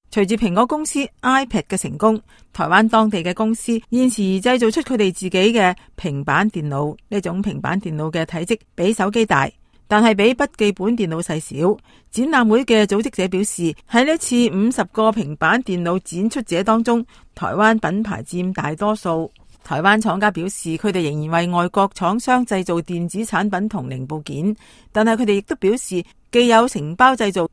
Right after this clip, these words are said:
亦都生產自有品牌嘅混合雲鷹模式，有助於度過經濟衰退。高科技產業佔台灣國內生產總值嘅大約百分之一，但係越嚟越面臨好似中國大陸同巴西等新興經濟體嘅競爭。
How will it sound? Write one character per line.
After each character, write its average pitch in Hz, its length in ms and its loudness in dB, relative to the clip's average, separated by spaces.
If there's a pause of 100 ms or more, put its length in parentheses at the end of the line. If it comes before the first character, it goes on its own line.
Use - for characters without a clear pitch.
亦 214 120 0
都 311 160 -4
生 320 180 -2
產 254 220 2
自 190 160 -6
有 185 160 2
品 202 240 -4
牌 170 220 -6
嘅 175 160 -4 (400)
混 185 320 0
合 214 60 2 (140)
雲 151 160 -4 (140)
鷹 254 200 0
模 165 220 0
式， 226 180 -6
有 175 180 0
助 170 160 -4
於 214 260 0
度 160 300 -4
過 175 220 0
經 214 180 -2
濟 214 120 -4
衰 208 160 -4
退。 156 320 -2 (440)
高 196 180 0
科 190 260 -2
技 151 200 -6
產 165 240 -6
業 175 160 -4 (120)
佔 170 240 -6
台 165 160 -12
灣 202 400 0
國 226 140 2
內 202 140 2
生 277 160 -6
產 214 160 -2
總 226 180 -2
值 226 80 -4
嘅 180 220 0
大 165 160 0
約 175 100 0
百 175 100 -4
分 151 200 -8
之 202 100 -10
一， 214 80 4 (420)
但 220 140 0
係 233 140 4
越 208 140 2
嚟 165 100 0
越 175 300 -2
面 185 280 -2
臨 147 200 -6 (120)
好 254 140 -4
似 262 140 -2
中 262 160 -4
國 233 100 0
大 175 160 2
陸 175 100 0 (320)
同 190 260 -2
巴 294 180 2
西 302 180 -2
等 208 260 -2
新 254 140 -4 (100)
興 247 200 -2
經 226 160 -2
濟 196 80 -2
體 175 100 -6
嘅 185 160 -2
競 156 220 -8
爭。 202 200 -2